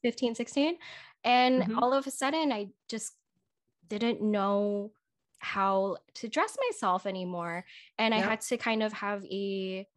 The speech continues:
Speaker 1: recalibration of how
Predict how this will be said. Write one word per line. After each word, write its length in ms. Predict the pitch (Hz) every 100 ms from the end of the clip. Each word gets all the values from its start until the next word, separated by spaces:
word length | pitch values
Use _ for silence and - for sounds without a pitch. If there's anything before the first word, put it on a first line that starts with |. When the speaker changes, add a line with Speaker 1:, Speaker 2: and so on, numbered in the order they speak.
| _ _ _ -
Speaker 1:
recalibration 1120 | 208 233 240 226 214 208 226 - 214 190 180 185
of 100 | 180
how 540 | - 196 185 185 185